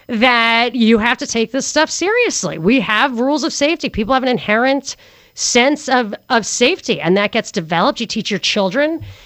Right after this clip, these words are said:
It's just part of being a, a, a, a, a human being. It's not, we're not animals. We're not mindless.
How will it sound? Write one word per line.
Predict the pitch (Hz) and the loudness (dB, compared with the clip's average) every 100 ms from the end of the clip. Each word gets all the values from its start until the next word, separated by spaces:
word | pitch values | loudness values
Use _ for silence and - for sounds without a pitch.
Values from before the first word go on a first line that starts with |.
| - | -2
It's | 277 254 - | 2 2 0
just | 311 - | -2 0
part | - 226 262 285 262 | 0 2 2 2 2
of | 254 240 208 - _ _ - 185 | 2 2 -2 -8 _ _ -10 -2
being | 233 269 277 277 | 2 2 2 0
a, | 233 220 | 0 0
a, | 226 208 196 - | 2 4 2 0
a, | 208 185 190 - | -2 0 -2 -4
a, | 233 190 180 202 - _ _ _ | 2 2 2 -2 -8 _ _ _
a | - 202 190 | -2 0 0
human | - 269 302 247 | 2 4 4 2
being. | 233 277 370 - - _ 226 | 0 2 2 -2 -10 _ -2
It's | 190 214 | 0 2
not, | 208 233 233 233 | 2 2 0 -2
we're | 208 | 0
not | 226 247 214 | 2 0 0
animals. | 220 262 302 226 | 0 0 0 0
We're | 208 | -2
not | 185 185 | 0 0
mindless. | 196 196 240 302 349 - | 0 0 2 0 -2 -6